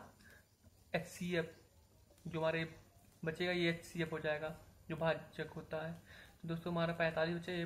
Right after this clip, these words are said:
पैंतालीस जो हमारा एचसीएफ़ है। इसी प्रकार दूसरा भी बताया था दोस्तों, इसको लिखना है पहले।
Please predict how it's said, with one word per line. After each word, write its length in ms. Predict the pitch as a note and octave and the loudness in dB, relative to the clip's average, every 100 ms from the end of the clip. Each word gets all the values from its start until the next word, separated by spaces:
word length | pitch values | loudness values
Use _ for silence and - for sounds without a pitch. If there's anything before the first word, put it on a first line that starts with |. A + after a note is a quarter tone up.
| E3 | 0
पैंतालीस 420 | E3 D#3+ D#3+ E3 | 0 2 2 0
जो 120 | E3 | 0
हमारा 220 | E3 D#3+ - | -2 -2 -2
एचसीएफ़ 500 | E3 - - E3 D#3+ | -4 -6 -2 -2 0
है। 120 | D#3+ E3 - - - - | -4 -8 -14 -20 -20 -8
इसी 120 | E3+ | -4
प्रकार 180 | E3+ E3+ | 0 0
दूसरा 240 | E3 D#3+ F3 | 0 -2 -2
भी 60 | F3 | 0
बताया 260 | E3+ F3 | 2 2
था 80 | F3 | 2
दोस्तों, 400 | F3 E3+ - F#3+ | -2 -4 -2 -2
इसको 280 | G3 E3+ - | -2 -8 -4
लिखना 300 | D#3+ D#3+ E3+ | -4 -2 -2
है 80 | F3 | -2
पहले। 340 | F3 F3 F3+ | 0 0 0